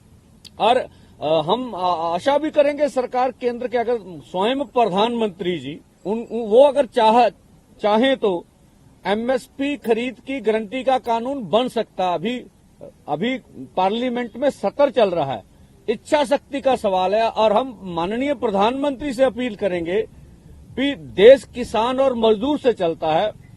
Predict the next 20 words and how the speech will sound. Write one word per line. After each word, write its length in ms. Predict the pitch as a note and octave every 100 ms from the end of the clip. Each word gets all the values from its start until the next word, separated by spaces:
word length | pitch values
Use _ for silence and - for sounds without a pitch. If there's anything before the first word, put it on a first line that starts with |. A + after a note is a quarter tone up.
| - G3
अस्सी 360 | A3 - D4+
करोड़ 320 | - C4 C4
से 220 | A#3 C#4 B3+
ऊपर 320 | A#3 B3 C#4 C4
आबादी 440 | A#3 A3+ A3 C4+
किसानों 560 | - B3 A#3 A3 B3+ A3+
की 140 | G3+
है 260 | G3 G3+ A3 - -
जो 120 | A#3+ C4
साठ 320 | - B3 -
परसेंट 380 | C#4+ A3+ C4 A3
बनती 340 | G#3+ F3 F3+
है, 180 | D3+ A#2 - - - - -
और, 280 | A#3+ C#4 - - - D3
और 120 | F#3
अगर 220 | G#3+ C4
वो 100 | C#4
इ-, 160 | A3+ G#3
इनिशिएटिव 480 | E3+ G3+ A#3+ C#4 C4
लेंगे 540 | A#3+ G3+ B3+ C4+ B3